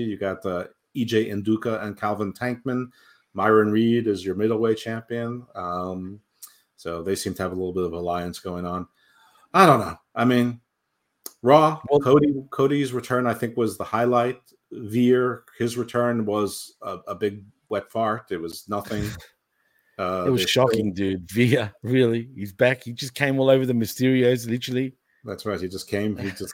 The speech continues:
Speaker 1: he just
Speaker 2: <laughs>
Speaker 1: came hard on, on Dominic. Um,
Speaker 2: <laughs>
Speaker 1: and listen, I'm
Speaker 2: Have you
Speaker 1: down,
Speaker 2: seen the
Speaker 1: I'm,
Speaker 2: memes?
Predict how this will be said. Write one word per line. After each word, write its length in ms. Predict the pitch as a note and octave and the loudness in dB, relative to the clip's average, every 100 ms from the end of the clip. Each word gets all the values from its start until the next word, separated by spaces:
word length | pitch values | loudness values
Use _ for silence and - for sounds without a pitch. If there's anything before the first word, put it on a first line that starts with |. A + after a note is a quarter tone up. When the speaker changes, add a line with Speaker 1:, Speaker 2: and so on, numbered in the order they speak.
| - - | -14 -18
Speaker 1:
he 440 | - - F3 A#2+ | -8 -2 0 0
just 160 | A#2 - | -6 2
Speaker 2:
<laughs> 20 | |
Speaker 1:
came 180 | B2 C3 | 4 4
hard 320 | A#2 B2+ B2+ | 8 8 8
on, 220 | A2 A2 | 4 0
on 180 | A2+ G2+ | -4 -4
Dominic. 380 | G2+ G#2 G2 F2+ - - - - - | -4 -4 -6 -12 -12 -10 -8 -4 4
Um, 100 | G3+ | 4
Speaker 2:
<laughs> 1300 | G3+ G3 G3+ G#3 - G#3 F3+ B2+ _ _ _ _ _ | 4 0 0 -2 -4 -8 -10 -16 _ _ _ _ _
Speaker 1:
and 100 | A2+ | -4
listen, 200 | A#2 A2 | -2 0
I'm 60 | A2+ | 2
Speaker 2:
Have 20 | |
you 60 | D3+ | 2
Speaker 1:
down, 160 | - | 4
Speaker 2:
seen 140 | F#3+ F#3 | 6 6
the 60 | |
Speaker 1:
I'm, 80 | D3 | 6
Speaker 2:
memes? 480 | D3 F3+ F#3 F#3 | 4 4 0 -2